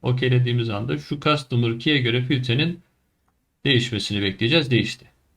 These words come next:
Şimdi ne oldu? On bir bin yedi oldu. Onun sonucunu verdi. Şu müşteri I D'ye gelip de siz bunu on derseniz, bir enter'a basarsanız burada on numarayı görürsünüz. Burada gelip de on iki derseniz,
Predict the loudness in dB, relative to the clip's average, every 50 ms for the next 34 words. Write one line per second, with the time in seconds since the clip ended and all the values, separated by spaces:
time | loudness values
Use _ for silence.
0 | _ _ _ _ -12 -6 -2 -2 0 0 0 0 0 -2 -2 -8 _ _ _ _
1 | -4 0 2 2 2 2 2 0 0 0 2 2 2 2 2 2 2 2 4 4
2 | 4 4 4 2 -2 -4 -6 -16 _ _ _ -8 -6 -4 -4 -2 0 0 0 0
3 | -2 -8 _ -6 -2 0 0 0 0 0 -2 -2 -2 -2 -4 -4 -4 -4 -4 -6
4 | -8 -10 -16 -20 _ _ _ -20 -20 -20 _ _ -2 2 4 4 4 2 2 2
5 | 2 4 4 4 4 4 2 2 2 2 4 2 2 0 0 -2 -2 -2 0 0
6 | 0 -2 -2 0 0 0 2 2 0 0 -4 -6 -14 -20 _ _ _ _ _ _
7 | _ _ _ _ _ _ -8 -2 0 2 2 4 2 2 2 0 -2 -4 -6 -4
8 | -2 -2 -4 -4 -8 -12 -14 -16 _ _ _ -8 -6 -4 -2 0 0 0 0 -2
9 | -2 -2 -2 -4 -6 -6 -6 -6 -6 -6 -6 -2 -2 0 0 -2 -4 -8 -14 -16
10 | _ _ _ _ _ _ -2 0 2 2 4 2 2 0 0 0 0 2 4 4
11 | 2 2 0 -2 -4 -4 -6 -8 -10 -10 -12 -12 -8 -4 0 0 0 0 -4 -10
12 | -16 _ _ _ _ _ _ _ _ _ _ _ _ _ _ _ _ _ _ _
13 | _ _ 0 2 2 2 2 2 2 2 2 0 0 -2 -2 -2 -2 0 0 0
14 | 0 0 -2 -2 -2 -2 -4 -4 -6 -6 -2 0 2 0 0 0 -4 -10 -12 -14